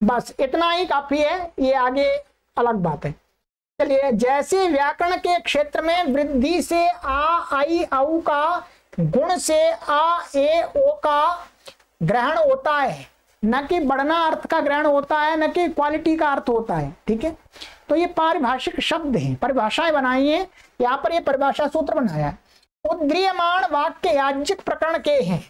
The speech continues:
जो ये वाक्य है, ये, ये जो ऊपर वाले, जो ये वाक्य हैं आपके, ये वाले, ये वाला, ये वाला जो वाक्य है, ये क्या है?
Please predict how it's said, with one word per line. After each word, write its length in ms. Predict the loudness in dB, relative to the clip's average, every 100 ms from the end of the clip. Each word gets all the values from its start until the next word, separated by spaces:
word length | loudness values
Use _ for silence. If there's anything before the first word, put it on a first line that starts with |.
| _ _ _ _
जो 240 | -4 0 0
ये 160 | 2 0
वाक्य 420 | 0 -2 -2 0
है, 240 | 0 0
ये, 220 | 0 0
ये 320 | 2 2 2 2
जो 140 | 2
ऊपर 260 | 0 0 2
वाले, 260 | 2 0 -4 -10 _ _ _ _ _ _ _ _ _ _ _ _ _ -4
जो 160 | 0
ये 220 | 2 2
वाक्य 440 | 2 0 -2 0 0
हैं 180 | 2 0
आपके, 240 | -2 -2
ये 280 | 2 2 2
वाले, 340 | 0 0 0 0 -2 -6 _ _ _
ये 160 | -2 0
वाला, 260 | 0 0 -4 -10 -18 _ _ _ -4
ये 180 | 0 0
वाला 200 | 2 2
जो 140 | 2
वाक्य 420 | 2 0 -2 -2
है, 160 | 0 2
ये 160 | 0 0
क्या 200 | 0 0
है? 340 | 0 0 -2